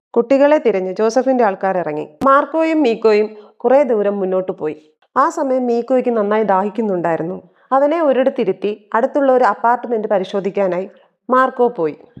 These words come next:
മാർക്കോ പോയ അപ്പാർട്ട്മെന്റിൽ നിന്നും വൃത്തിയുള്ള വസ്ത്രങ്ങളും ഭക്ഷണവും വെള്ളവും ഒക്കെ മാർക്കോയ്ക്ക് കിട്ടി.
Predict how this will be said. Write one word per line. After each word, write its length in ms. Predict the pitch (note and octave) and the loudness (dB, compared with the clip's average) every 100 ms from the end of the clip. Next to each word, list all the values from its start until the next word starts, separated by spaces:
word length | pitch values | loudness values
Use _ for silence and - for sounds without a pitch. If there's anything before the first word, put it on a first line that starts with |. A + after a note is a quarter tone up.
| - _ _ _ - | -20 _ _ _ -2
മാർക്കോ 400 | A#3+ B3 C4 D4+ | 2 2 2 0
പോയ 260 | A#3+ G#3 | 2 2
അപ്പാർട്ട്മെന്റിൽ 760 | G#3+ F#3+ G#3 A3 G#3+ F#3 F3+ F3+ | 2 2 0 0 -2 -4 -4 -4
നിന്നും 260 | E3 E3+ | -4 -6
വൃത്തിയുള്ള 520 | F3+ F#3+ - A#3+ G#3 F#3 | -8 -8 -2 0 2 0
വസ്ത്രങ്ങളും 680 | E3 - - G3+ F3 D#3+ G3+ | -2 -6 -6 -2 -2 -2 0
ഭക്ഷണവും 540 | A3+ A3+ E4 E4 D#4+ | -2 -2 -4 -2 0
വെള്ളവും 400 | D4 G3+ A3 A3+ | 2 4 2 2
ഒക്കെ 140 | F#3 G3+ | -2 0
മാർക്കോയ്ക്ക് 540 | G3 F#3 G3 F#3+ F#3+ | 0 0 -2 -4 -4
കിട്ടി. 300 | E3 - C#3 | -4 -6 -12